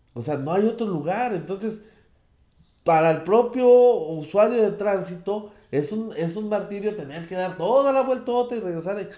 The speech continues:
O sea, no hay dónde sacar copias. Entonces, a esta señora le van a partir el queso, que la van a obligar a qué, a hacer qué. Entonces, ahí sí hay que...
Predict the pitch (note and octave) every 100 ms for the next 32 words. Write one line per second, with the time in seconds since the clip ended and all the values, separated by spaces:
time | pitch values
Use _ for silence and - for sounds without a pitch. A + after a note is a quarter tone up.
0 | - _ - D#3 D#3 F#3 F#3+ G#3 A#3 G#3+
1 | G3+ F3 D3 C#3 A#2+ A#2+ A2+ A#2 A#2 A#2+
2 | D3+ E3+ E3+ - _ A#2 D#3+ A3+ G#3 E3+
3 | G3+ A3+ A#3 - - C3 D3+ F#3+ E3 C#3+
4 | F3+ F3+ - F3 G#3+ G3+ C#3+ D3+ C#3 B2+
5 | C3 C3 F3 F3 C#3+ F3+ F3 E3+ G#3+ A3
6 | _ _ _ _ _ _ _ _ - B2
7 | B2 D#3+ F3 D#3+ G3 G#3+ - _ _ _
8 | _ _ _ _ _ B2 G#2+ - _ A2+
9 | B2+ E3+ B3 G#3+ - E3 E3 E3 E3 D#3+
10 | C3 G#2 -